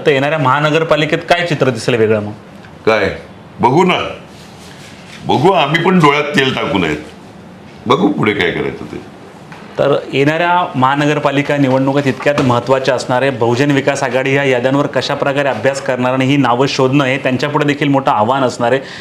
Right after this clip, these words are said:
Speaker 1: त्यामुळे येत्या काळात कशा प्रकारे हे मतांच्या चोरीचं राजकारण जाते हे पाहावं लागेल. एचपी लाईव्हसाठी प्रवीण नलावडे, वसई.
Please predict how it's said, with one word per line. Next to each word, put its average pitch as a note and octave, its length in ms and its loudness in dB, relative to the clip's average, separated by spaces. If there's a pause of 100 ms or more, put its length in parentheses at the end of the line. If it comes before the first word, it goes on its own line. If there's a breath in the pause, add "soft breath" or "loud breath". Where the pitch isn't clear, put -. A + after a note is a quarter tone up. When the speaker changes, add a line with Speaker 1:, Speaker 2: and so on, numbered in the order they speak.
(340 loud breath)
Speaker 1:
त्यामुळे D3+ 280 2
येत्या D3+ 220 0
काळात F3 340 -2
कशा E3 220 0
प्रकारे F3 440 -2
हे E3 140 2
मतांच्या D#3 460 0
चोरीचं C#3+ 300 2
राजकारण C3+ 440 0
जाते C3+ 200 2
हे C3+ 60 2
पाहावं A#2 320 2
लागेल. G#2+ 320 -2 (100)
एचपी A#2+ 260 -4
लाईव्हसाठी C3+ 320 -2
प्रवीण C#3 340 2
नलावडे, C3+ 340 0 (120)
वसई. A#2+ 340 0